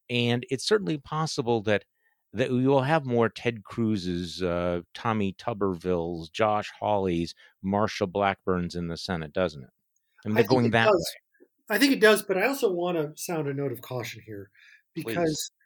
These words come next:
Speaker 2: the, the political winds are going to be at Republicans' back. Um, they're gonna be in opposition.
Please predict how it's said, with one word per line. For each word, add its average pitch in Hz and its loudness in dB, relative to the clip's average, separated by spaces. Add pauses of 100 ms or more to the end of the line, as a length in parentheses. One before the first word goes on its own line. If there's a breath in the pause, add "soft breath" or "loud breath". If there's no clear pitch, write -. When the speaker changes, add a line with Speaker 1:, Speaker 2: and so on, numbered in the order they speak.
(520)
Speaker 2:
the, 175 2 (200)
the 175 2
political 214 2
winds 175 2
are 151 2
going 156 2
to 151 2
be 143 -2
at 147 0
Republicans' 131 -6
back. 113 -10 (680 soft breath)
Um, 139 -4
they're 151 2
gonna 196 2
be 214 0
in 175 0
opposition. 131 -4